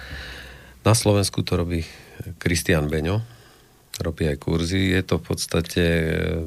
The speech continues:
metóda cez kvantové pole. Takže, hm, ja som sa zúčastnil v začiatkoch na jeho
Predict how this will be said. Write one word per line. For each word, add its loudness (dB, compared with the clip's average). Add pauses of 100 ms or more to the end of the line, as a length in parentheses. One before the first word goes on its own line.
(360)
metóda 2
cez -2
kvantové 0
pole. 0 (1040)
Takže, -2 (440)
hm, -4 (420)
ja -4
som -4
sa -2
zúčastnil -2
v 0
začiatkoch -2
na -2
jeho -2